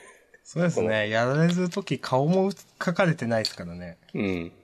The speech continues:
Speaker 2: そう。まあ、いいけど、いいけど、ちょっ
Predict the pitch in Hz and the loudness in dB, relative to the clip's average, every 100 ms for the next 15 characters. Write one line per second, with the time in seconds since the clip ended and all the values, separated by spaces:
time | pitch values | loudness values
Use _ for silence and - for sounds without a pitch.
0 | _ _ _ _ _ - - - - - | _ _ _ _ _ -16 -14 -14 -16 -20
1 | - - - - - - - - 92 - | -20 -20 -20 -20 -20 -14 -8 -6 -6 -12
2 | _ _ _ - - _ - - - _ | _ _ _ -20 -20 _ -20 -20 -20 _
3 | _ _ _ 117 113 90 - - - - | _ _ _ 4 4 4 0 -12 -18 -20
4 | - - - - - _ - - _ _ | -20 -20 -20 -20 -20 _ -20 -20 _ _
5 | _ - 175 185 - - 120 120 - - | _ -2 0 0 -2 2 4 2 -8 -20
6 | _ 165 226 311 - 135 123 202 214 139 | _ 4 6 6 4 4 8 8 10 6
7 | - - - - - 113 | 2 -6 -8 -8 0 2